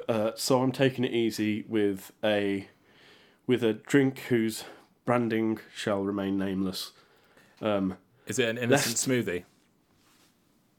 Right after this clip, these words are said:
Speaker 1: No, it's a diet-friendly vegetable drink. Um,
Speaker 2: Oh, I see. You're being coy. It's a Diet Coke.
Speaker 1: Ooh. If my,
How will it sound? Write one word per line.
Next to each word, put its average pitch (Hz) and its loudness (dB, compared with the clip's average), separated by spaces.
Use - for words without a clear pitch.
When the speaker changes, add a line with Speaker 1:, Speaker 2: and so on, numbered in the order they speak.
Speaker 1:
No, 254 4
it's 180 -4
a 135 2
diet-friendly 135 0
vegetable 135 -2
drink. 107 -4
Um, 123 6
Speaker 2:
Oh, 131 8
I 110 6
see. 107 0
You're 95 0
being 95 -2
coy. 92 -2
It's 110 -6
a 123 -6
Diet 120 2
Coke. - -8
Speaker 1:
Ooh. 156 0
If 156 -2
my, 165 4